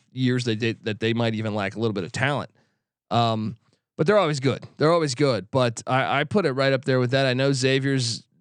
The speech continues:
returning a lot, a lot of key pieces, and they got some guys in the portal. Butler did a good job in the portal. Big East is just a grind. It's just a fucking grind. It's one of the greatest conferences. Um,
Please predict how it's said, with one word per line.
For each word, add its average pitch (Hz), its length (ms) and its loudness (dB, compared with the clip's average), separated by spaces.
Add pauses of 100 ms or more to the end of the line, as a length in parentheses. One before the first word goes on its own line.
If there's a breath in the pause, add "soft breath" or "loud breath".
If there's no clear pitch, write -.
(220)
returning 135 360 0
a 131 100 0
lot, 127 320 0
a 123 80 -6
lot 127 200 0
of 123 60 -4
key 135 200 -2
pieces, 127 480 0
and 120 100 0
they 120 80 0
got 123 220 0
some 131 100 -4
guys 123 280 0
in 123 40 -2
the 107 80 -4
portal. 135 440 0
Butler 139 520 0 (220)
did 139 140 2
a - 20 -2
good 135 140 0
job 127 220 0
in 123 60 -4
the 123 60 -4
portal. 127 300 0
Big 202 160 0
East 185 160 -2
is 131 100 -8
just 120 160 -4
a - 20 -6
grind. 113 420 -2 (100)
It's - 100 -6
just 180 140 -2
a - 20 -12
fucking 139 300 -2
grind. 131 360 0
It's 104 120 -10
one 156 120 0
of 143 40 -2
the 127 80 -4
greatest 135 340 0
conferences. 135 640 -4 (800 soft breath)
Um, 143 600 0